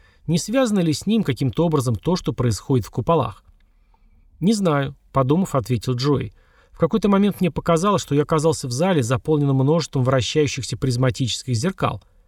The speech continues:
Это и было последним, что я запомнил". "Зеркала?" Услышав последние слова Джои, Киск даже на мгновение остановился. Киванов тоже видел в лабиринте зеркала.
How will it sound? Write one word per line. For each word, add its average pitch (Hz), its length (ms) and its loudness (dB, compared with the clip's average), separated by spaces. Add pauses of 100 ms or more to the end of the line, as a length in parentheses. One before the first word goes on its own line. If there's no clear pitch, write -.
(200)
Это 262 160 0
и 240 40 6
было 175 200 4
последним, 135 520 0
что - 180 -4
я 120 100 2
запомнил". 123 500 -2 (1040)
"Зеркала?" 131 640 0 (460)
Услышав 151 460 -2
последние 131 480 0
слова 131 360 0
Джои, 127 420 0 (300)
Киск - 280 -2
даже 131 300 0
на 131 80 2
мгновение 131 460 2
остановился. 127 680 -4 (460)
Киванов 131 420 2
тоже 147 280 2
видел 147 240 2
в 143 60 2
лабиринте 143 440 2
зеркала. 127 500 -2